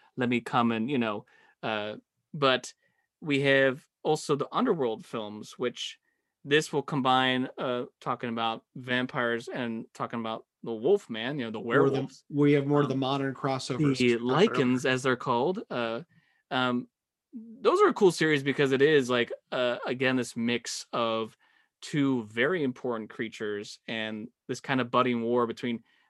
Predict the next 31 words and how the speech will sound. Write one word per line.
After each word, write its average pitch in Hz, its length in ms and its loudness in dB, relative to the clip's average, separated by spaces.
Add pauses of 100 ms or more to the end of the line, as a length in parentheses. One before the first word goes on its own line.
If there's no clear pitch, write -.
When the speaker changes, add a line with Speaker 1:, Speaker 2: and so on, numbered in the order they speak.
Speaker 1:
vampires 170 500 2
and 143 80 0
werewolves, 147 300 4
which - 160 -6
we 156 80 0
also, 156 240 -2
you 208 100 -4
know, 127 140 -2
that's 131 220 -2
a 147 60 -2
big 127 260 -2
thing 123 160 -2
touched - 280 -8
on 120 120 0
in 120 60 0
the 120 80 0
Twilight 110 380 -6
films, 113 320 -6
is 113 140 -8
although 131 340 2
Speaker 2:
Uh, 123 60 2
Speaker 1:
it's - 100 -8
so 151 160 6
Speaker 2:
True - 20 10
Speaker 1:
much 147 320 6
Speaker 2:
Blood - 20 -20 (140)
as 135 120 -2
well, 135 440 2
Speaker 1:
True 143 140 0
Speaker 2:
and - 0 -
Speaker 1:
Blood. 131 440 4